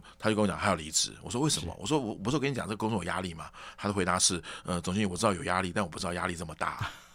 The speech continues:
Speaker 1: 好，
Speaker 2: 是。
Speaker 1: 所以知道有压力跟，跟感觉压力这么大是两件事。
Speaker 2: 认知落差啊。
Speaker 1: 认知很大落差。我写过一篇文章，叫做《以为是爱，其实是爱》，前面是爱护的爱，后面是妨碍的爱。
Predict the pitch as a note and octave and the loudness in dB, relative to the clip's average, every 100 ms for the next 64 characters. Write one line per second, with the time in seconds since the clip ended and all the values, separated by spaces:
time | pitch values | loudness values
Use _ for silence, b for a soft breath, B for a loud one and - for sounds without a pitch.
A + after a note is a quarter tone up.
0 | B B - D2+ - - F2 D#3+ D#3 B | B B -4 -4 -4 -8 0 6 6 B
1 | B B - G3+ F#3+ C3 F#2 G#2+ A2+ A2+ | B B 6 10 10 10 8 8 8 8
2 | F2 - B2 A#2+ B2 - - B2+ C3 A2+ | 0 0 4 4 2 -2 4 4 8 8
3 | F#2 G#2 A#2 B2+ C#3 A2 D3 A#2+ G#2 G2+ | 8 4 8 8 8 4 0 0 4 4
4 | - F#2+ - E2+ E2+ D#2+ - C3+ C#3 G2 | 4 0 -2 -2 -4 2 2 6 4 4
5 | G2+ G2+ F#2+ D#2+ - E2+ - - D#3 A#2 | 2 2 2 2 -2 -4 -2 6 6 8
6 | - A2 F2+ F2+ F#2 F2+ - D#2+ G2 B | 4 4 2 2 0 -4 -6 -6 -6 B
7 | - E3 - G2 B2 B2 A2 F#2+ G2 G2+ | 4 6 6 6 4 4 2 2 4 4
8 | G#2 F#2+ G#2 E2+ E2+ F#2+ - - G2+ D#2+ | 4 4 2 0 -4 2 2 6 6 4
9 | - - E2 F2 - F2+ F2 C#2+ - B | 0 0 0 2 2 4 4 4 -4 B
10 | B - - D3 D#3 B2 C3+ G#2+ - G#2+ | B -2 2 4 4 8 8 8 4 0
11 | F#2 F#2+ F2+ A2 G2+ F#2 G2 E2+ D#2+ E2+ | 4 4 2 0 0 0 0 -2 -2 0
12 | F#2 E2 E2+ - | 0 0 -6 -8